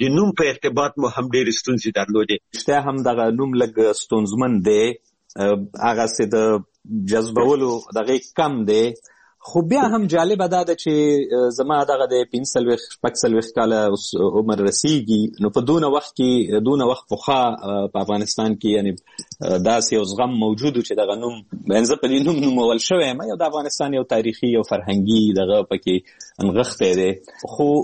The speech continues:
Speaker 2: وروسته بیا داسې یو بدبختي راغله چې د جهاد او دې وختونو کې خو همدغه د افراطیت، اه، بنیاد خو هغه وخت کېښستل شو. نو هغه وخت به م زه د دغسې مشکلاتو سره مخ کېدلم. اه، مخکې م ذکر وکړو چې د کالج او د دې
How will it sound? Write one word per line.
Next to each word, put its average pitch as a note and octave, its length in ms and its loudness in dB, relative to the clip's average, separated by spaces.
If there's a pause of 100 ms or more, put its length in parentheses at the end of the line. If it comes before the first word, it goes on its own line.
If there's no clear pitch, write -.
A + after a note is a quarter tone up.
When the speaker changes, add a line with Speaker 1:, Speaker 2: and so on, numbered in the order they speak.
(160)
Speaker 2:
وروسته G#3 420 0
بیا F#3+ 180 0
داسې F#3+ 260 0
یو E3+ 120 2
بدبختي C#3+ 440 -2
راغله G3+ 320 2
چې F#3 120 -6
د D#3+ 140 -2
جهاد C3 380 0
او D#3 120 2
دې D#3+ 160 2
وختونو E3+ 340 -2
کې D#3 140 -4
خو - 140 0
همدغه C#3 320 2
د B2+ 60 2
افراطیت، A2+ 680 -2
اه، A#2+ 180 4 (260)
بنیاد B2+ 300 0
خو - 140 -4
هغه B2+ 220 0 (100)
وخت G#2+ 220 -6
کېښستل G2+ 440 -4
شو. G#2+ 200 -2
نو B2 100 -4 (100)
هغه G#3 260 0
وخت F#3+ 140 -4
به D3+ 100 0
م C#3+ 80 -4
زه C#3 180 0
د C3 160 -2
دغسې A2+ 340 -2
مشکلاتو B2+ 520 -2
سره G#2+ 140 0
مخ G#2 120 -6
کېدلم. G#2 440 0 (800)
اه، C3+ 220 2 (100)
مخکې F3+ 200 -4
م D#3 220 0
ذکر E3 240 0
وکړو D3+ 300 0
چې C#3 100 2
د B2 120 2
کالج C3 380 0
او B2 100 2
د A#2 80 0
دې B2+ 220 2